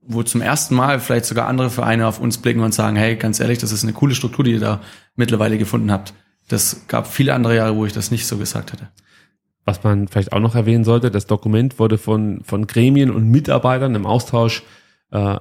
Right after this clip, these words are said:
Speaker 2: ja, mit den Fans erarbeitet und am Ende dann vom Präsidium, Vorstand, Aufsichtsrat und Vereinsbeirat unterzeichnet. Sebastian, wie zufrieden bist du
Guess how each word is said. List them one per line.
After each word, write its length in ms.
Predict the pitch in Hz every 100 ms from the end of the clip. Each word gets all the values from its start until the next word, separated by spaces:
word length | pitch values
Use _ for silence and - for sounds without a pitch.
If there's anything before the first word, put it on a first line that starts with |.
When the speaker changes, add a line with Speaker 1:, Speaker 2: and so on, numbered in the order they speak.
| -
Speaker 2:
ja, 120 | 98
mit 160 | 107 107
den 120 | 104
Fans 340 | - 120 151
erarbeitet 800 | - 101 98 135 139 147 156 147
und 160 | 110 107
am 100 | 104
Ende 160 | 120
dann 220 | 117 113
vom 480 | 110 113 107 107 104
Präsidium, 640 | - 113 113 139 143 139 135
Vorstand, 520 | - 117 - 131 123
Aufsichtsrat 720 | 117 131 139 127 - 120 113
und 340 | 110 110 107 - _ _
Vereinsbeirat 720 | - 107 131 - 123 120 120
unterzeichnet. 580 | 117 113 - 120 135 143
Sebastian, 460 | 131 135 135 135 120
wie 100 | 117
zufrieden 340 | 120 131 127
bist 280 | 123 120 -
du 320 | 135 190 -